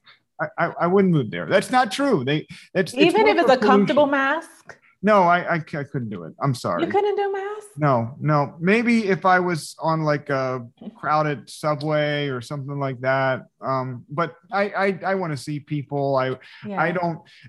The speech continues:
Speaker 1: that, I, I don't feel like I, I breathe well. It's just not my thing. So,
Speaker 2: Yeah.
Speaker 1: um,
Speaker 2: Do you think that people will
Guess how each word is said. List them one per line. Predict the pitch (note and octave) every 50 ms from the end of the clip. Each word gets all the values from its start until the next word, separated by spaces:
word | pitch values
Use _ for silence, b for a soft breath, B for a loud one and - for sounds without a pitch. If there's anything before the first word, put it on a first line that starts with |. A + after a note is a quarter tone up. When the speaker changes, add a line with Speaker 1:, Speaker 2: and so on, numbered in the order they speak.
| B -
Speaker 1:
that, | D3+ F3+ E3 G#2 A2+ A#2+ F#2+ F2 F2 G2+ B2 D3
I, | G3+ F#3+ F#3+ - - -
I | D#3+ E3+ F#3+
don't | F#3+ F#3+ F3 D3+ - - _
feel | - F3+ F3+ F3
like | E3 D#3+ D3+ D#3 D3+ -
I, | C#3+ C3+ C3 C3+ - - A#2+
I | A#2+ C3
breathe | C3 C3+ E3+ F#3+ G3+ G3+ G3 G3+ E3
well. | E3+ D#3 E3+ E3+ E3+ E3+ E3 E3 E3 E3 D#3+ D#3
It's | D3+ D3 - -
just | - C#3 B2+
not | C#3+ C#3+ C3 B2
my | B2 B2 A#2
thing. | - - B2 A2+ A2 G#2+ G2+ G#2+ -
So, | - - C3 B2+ B2 B2 A2+
Speaker 2:
Yeah. | G#3 G3+ F#3 F3 E3+ E3 -
Speaker 1:
um, | C3+ C3 B2+ B2+ A#2+ A2+ A#2 - _
Speaker 2:
Do | - B3 C4
you | B3+ C#4 D#4 D4
think | D4 - B3+ A#3+ A#3 A#3 B3 A#3+ A#3
that | A3 G3+ - -
people | - A3+ A3 A3 G3+
will | F#3+ F3 E3+ E3